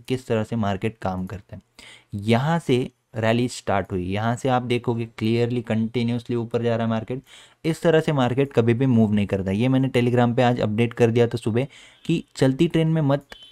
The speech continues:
चढ़ो, यहाँ पे एक रिट्रेसमेंट का वेट करो, ठीक है। ये तो मैंने बता दिया, लेकिन अब ट्रेड किस तरह से यहाँ पे लेना है और क्या हमको ट्रेंड के साथ रह के ही प्रॉफिट होता है या ट्रेंड के against में भी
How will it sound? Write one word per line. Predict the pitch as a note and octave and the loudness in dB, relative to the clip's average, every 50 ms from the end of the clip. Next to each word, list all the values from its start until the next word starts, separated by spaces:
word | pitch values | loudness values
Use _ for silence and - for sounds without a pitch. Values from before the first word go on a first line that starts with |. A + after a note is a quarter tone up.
| _ - | _ -4
चढ़ो, | - B2+ C3 B2 A2 - - - _ _ _ _ - | 2 2 4 4 4 2 0 -4 _ _ _ _ -2
यहाँ | G#2 A2 A2+ C#3 D3 D3 - | 0 0 2 0 0 0 0
पे | E3+ E3+ | 0 0
एक | E3+ E3 - - | 0 -2 -4 -6
रिट्रेसमेंट | A2+ B2 C3 C3 C3 D#3 D#3+ D#3 - E3 D#3+ D#3+ D#3 | -2 -2 -2 -2 -2 -2 -2 -2 -2 -4 -4 -4 -2
का | - F3+ | -2 -2
वेट | D#3 B2+ A2+ G#2 - | 0 2 0 0 -2
करो, | - - F#2 E2+ - - | -4 -6 -6 -6 -4 -6
ठीक | C#3 D3+ | -6 -4
है। | F3+ E3 | -4 -4
ये | A#2+ A2+ C3 D3+ | 0 0 0 0
तो | D3 - E3+ | 2 0 0
मैंने | E3 D#3+ E3 F3 | 0 0 0 0
बता | E3+ E3+ E3 D#3 B2 | 0 0 0 0 0
दिया, | A2+ G#2+ G#2 | 2 0 -2
लेकिन | - A2 B2+ C#3+ D#3 D3 - A2 F#2 - _ _ _ - - - - | 0 2 2 2 2 2 0 -2 -4 -4 _ _ _ -20 -16 -8 -8
अब | D3+ C#3+ _ - | -8 -6 _ 0
ट्रेड | D#3+ E3+ F3+ F#3+ F#3 | 2 4 4 2 2
किस | - E3+ - - | -2 -2 0 2
तरह | E3 D#3 D#3 | 0 0 0
से | D3+ - D#3 | 0 0 0
यहाँ | D3 C#3 C#3 C3 - | 0 0 0 0 2
पे | D3 | 2
लेना | C#3 C#3 C#3 C3+ C#3 | 4 4 4 2 2
है | C#3 C#3 C#3 - _ - | 0 0 -4 -6 _ -4
और | A2+ A2+ - - - | -4 -4 -4 -4 0
क्या | C#3 C3+ D3 D#3 D#3 | 0 2 2 2 2
हमको | D3+ D#3 D3 - D#3 D#3+ D#3+ - _ _ _ _ - | 0 -2 0 0 0 0 0 -4 _ _ _ _ -4
ट्रेंड | - A#2 B2 C3 C#3 C3 | 0 2 2 2 0 0
के | - D3+ | 0 -2
साथ | C#3+ - - A2+ B2 C3 C3+ | -2 0 0 0 0 0 0
रह | C3+ C#3 | 0 0
के | C3 C3 D3 | 0 0 0
ही | C#3+ D3 | -2 -2
प्रॉफिट | C#3+ - C#3+ C3 - C#3+ C3+ | 0 2 2 2 2 0 0
होता | D3 C#3 C3+ D#3+ | 0 0 0 0
है | D#3 | 0
या | C#3+ | 0
ट्रेंड | C3+ - C3 C3 C3+ C3+ | -2 -2 -2 -2 -2 -2
के | C3+ D3 | -2 -2
against | - C#3 A#2 B2 C#3 C#3 - - | 0 0 0 0 0 -2 -2 -4
में | C#3 C#3 C3+ | -4 -2 0
भी | C#3+ D#3 | 0 -2